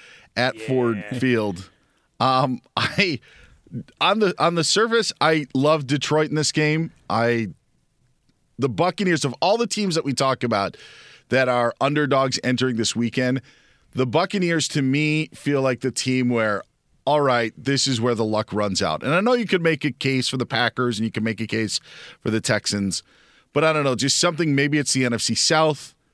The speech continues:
Speaker 1: Um, Bill Belichick wanting to apparently coach there, I think it tells you a lot about that division.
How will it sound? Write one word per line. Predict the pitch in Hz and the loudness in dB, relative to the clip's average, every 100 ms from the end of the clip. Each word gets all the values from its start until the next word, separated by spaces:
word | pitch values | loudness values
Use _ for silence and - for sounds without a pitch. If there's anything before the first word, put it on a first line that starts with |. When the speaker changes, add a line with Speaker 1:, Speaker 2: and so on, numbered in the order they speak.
| _ _ - | _ _ -6
Speaker 1:
Um, | 101 104 95 - - 113 | -2 0 -2 -8 -14 -2
Bill | 156 147 | 0 2
Belichick | 151 160 - 170 147 | 4 4 2 0 2
wanting | 147 143 | 2 2
to | 127 | 0
apparently | - 135 120 117 | 0 0 0 -2
coach | - 165 - | 0 0 0
there, | 170 160 156 | 2 4 2
I | 139 | 0
think | 143 | -2
it | 120 | -2
tells | 139 143 | 0 2
you | 131 | 2
a | |
lot | 123 139 | 2 2
about | 143 135 | 2 2
that | 139 123 | 0 0
division. | 104 147 147 170 160 | -2 0 2 2 0